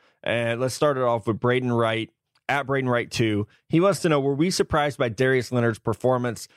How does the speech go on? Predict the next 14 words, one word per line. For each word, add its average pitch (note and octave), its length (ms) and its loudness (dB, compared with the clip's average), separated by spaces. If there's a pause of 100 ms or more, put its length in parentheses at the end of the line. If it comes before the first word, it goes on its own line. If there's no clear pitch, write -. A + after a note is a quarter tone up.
(140)
in A2 160 -2
week A2 240 -4
two? F#2 340 -2 (300)
He C3+ 160 2
went D#3+ 200 0
off, A#2+ 220 -2
and B2 120 -6
he B2+ 80 -6
had A2+ 140 -4
fifteen C3+ 380 0
tackles, A#2 460 -2
a G#2+ 60 -4
forced B2+ 280 0
fumble, A2+ 480 2